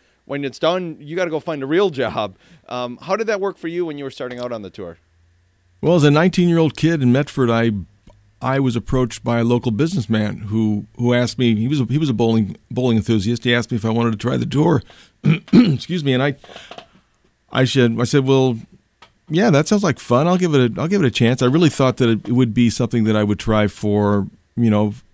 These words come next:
Speaker 2: three months, six months, maybe a year at the most. Then I'd come back home, go to school, and, and, uh, and get a real job like everybody else. As I said earlier, I had, I had some good early success, gave me some, uh, some confidence. Um, unfortunately, the, uh, the gentleman who was sponsoring me,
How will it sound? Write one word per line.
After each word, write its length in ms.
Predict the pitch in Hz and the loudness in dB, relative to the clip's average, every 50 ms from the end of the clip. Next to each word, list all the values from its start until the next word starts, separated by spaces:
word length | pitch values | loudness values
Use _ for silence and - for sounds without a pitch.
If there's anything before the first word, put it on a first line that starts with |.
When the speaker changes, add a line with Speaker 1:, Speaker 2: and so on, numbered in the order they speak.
| _ _ | _ _
Speaker 2:
three 220 | - - 135 127 | -8 -4 0 2
months, 240 | 120 120 120 120 - | 2 2 2 0 0
six 220 | - 123 113 - - | -2 -4 -4 -2 -2
months, 200 | 117 113 107 - | -2 -2 -2 -2
maybe 220 | 120 117 113 123 | -2 0 2 2
a 40 | 113 | 2
year 180 | 113 117 113 | 2 2 2
at 80 | 113 - | 0 2
the 80 | - 110 | 2 2
most. 320 | 107 110 123 131 - - | 4 4 2 0 -2 -2
Then 100 | 117 113 | 0 0
I'd 160 | 110 107 98 | 0 0 0
come 140 | - 123 113 | -2 -2 0
back 180 | 110 110 104 - | 0 0 -2 -2
home, 220 | 113 117 127 123 | -2 -4 -2 -2
go 100 | 110 110 | -2 -2
to 60 | 107 | -4
school, 340 | 101 - - 117 117 123 131 | -4 -4 -4 -2 -2 0 0
and, 260 | 120 110 101 90 - | 0 0 -2 -2 -6
and, 280 | - 101 101 101 101 101 | -6 -2 0 0 2 0
uh, 180 | 101 98 98 95 98 - - - | 0 -2 -2 -4 -6 -8 -8 -6
and 100 | 107 98 | -4 -2
get 80 | 104 | -2
a 60 | 104 101 | 0 0
real 180 | 110 139 156 | 0 -2 -2
job 240 | 147 113 104 101 98 | -2 -2 -2 -2 -2
like 140 | 104 101 107 | -4 -4 -4
everybody 340 | 110 101 98 104 101 107 120 | -4 -4 -2 -2 -2 0 -2
else. 320 | 139 151 131 107 - - _ _ _ _ _ _ - | -2 -4 -4 -6 -8 -14 _ _ _ _ _ _ -2
As 120 | 131 113 | 0 2
I 60 | 123 | 2
said 200 | 113 - 135 113 | 2 2 2 4
earlier, 260 | 127 165 180 165 127 110 | 4 4 4 4 4 4
I 60 | 107 | 4
had, 220 | 117 127 123 - | 2 2 0 0
I 80 | 101 113 | 0 2
had 180 | 113 139 139 | 2 2 0
some 200 | - - 139 117 | 0 0 0 0
good 300 | 107 110 123 127 123 - | 2 2 2 2 2 0
early 220 | - 120 123 135 131 | 0 0 2 2 0
success, 680 | 123 - 143 131 - - 110 107 113 120 - - - - - - _ _ _ _ _ _ _ | 0 -2 -6 -4 -2 -2 -2 -2 -2 -4 -4 -8 -14 -18 -20 -20 _ _ _ _ _ _ _
gave 180 | - 120 123 120 | 2 2 2 4
me 140 | 127 139 135 | 2 0 0
some, 420 | - - - 131 131 131 127 123 | 0 -2 -2 0 0 2 2 2
uh, 240 | 120 120 117 117 117 | 2 2 0 0 -2
some 220 | 113 - 143 127 | -4 -4 -4 -4
confidence. 680 | - - 120 117 113 107 - 123 131 156 151 - - - - _ _ _ _ _ _ - | -2 0 0 0 0 0 -2 -2 -2 -4 -4 -6 -12 -14 -18 _ _ _ _ _ _ -8
Um, 680 | - 117 113 110 110 110 107 107 110 107 107 110 - - _ _ _ _ _ _ _ _ _ _ _ _ _ _ _ _ _ _ _ _ _ _ _ _ _ 131 | -6 -2 -2 0 0 0 0 2 2 0 0 -2 -6 -12 _ _ _ _ _ _ _ _ _ _ _ _ _ _ _ _ _ _ _ _ _ _ _ _ _ -4
unfortunately, 540 | 120 - - 147 151 147 - 135 127 123 | -4 0 2 2 0 0 -2 -2 -2 0
the, 320 | 113 104 117 113 110 110 107 | 0 0 2 2 2 2 2
uh, 80 | 101 | 0
the 100 | 101 104 | 0 -2
gentleman 400 | 101 98 127 123 131 127 123 113 | -2 -2 -2 0 0 2 2 0
who 120 | 104 120 120 | 0 0 0
was 180 | 113 107 - | 0 -2 -2
sponsoring 480 | - - 123 127 127 - - 123 120 120 | -2 -4 -4 -4 -4 -4 -2 0 0 2
me, 300 | 117 117 117 117 110 | 2 2 0 0 -2